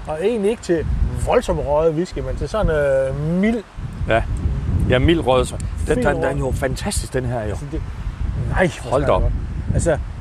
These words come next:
Speaker 2: Wow, wow, wow, wow, wow. Fordi
Speaker 1: Wow.
Speaker 2: den er, du, du ved, nogle gange, jeg har da prøvet... Øh, altså, hvis man får noget rigtig meget røg, ikke? Altså, jeg, så, så bliver det næsten for meget. Det overdøver.
Speaker 1: Ja.
Speaker 2: Her har du også andre noter. Du har andre smags,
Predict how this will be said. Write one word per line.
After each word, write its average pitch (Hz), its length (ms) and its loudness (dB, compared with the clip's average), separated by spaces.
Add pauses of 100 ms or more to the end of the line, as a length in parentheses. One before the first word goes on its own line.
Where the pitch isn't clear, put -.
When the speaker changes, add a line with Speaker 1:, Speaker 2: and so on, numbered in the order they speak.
(420)
Speaker 2:
Wow, 107 380 2
wow, 98 340 0
wow, 92 300 0
wow, 90 200 0
wow. 90 100 0 (240)
Fordi 151 140 4
Speaker 1:
Wow. 170 80 6
Speaker 2:
den 190 120 6
er, 170 140 6
du, 160 140 0
du 156 120 -4
ved, 175 160 4
nogle 175 220 2
gange, 170 180 0 (400)
jeg 120 100 2
har 127 60 0
da 123 100 4
prøvet... 143 480 6
Øh, 95 540 0 (960)
altså, - 160 0
hvis 131 120 2
man 123 160 0
får 156 180 4
noget 113 280 2
rigtig - 320 -2
meget 104 320 2
røg, 117 220 4
ikke? - 180 -2
Altså, 107 160 2
jeg, 95 540 4
så, 127 200 -6
så - 100 -6
bliver 135 200 2
det 113 100 0
næsten 123 300 -2
for 104 100 -4
meget. 95 260 2
Det 135 80 2
overdøver. 127 560 6 (680)
Speaker 1:
Ja. 185 60 6
Speaker 2:
Her 196 60 6
har 156 100 2
du 139 60 6
også 156 220 2
andre 196 220 0
noter. 165 480 2
Du 139 140 -2
har 151 120 2
andre 139 540 4
smags, - 640 -4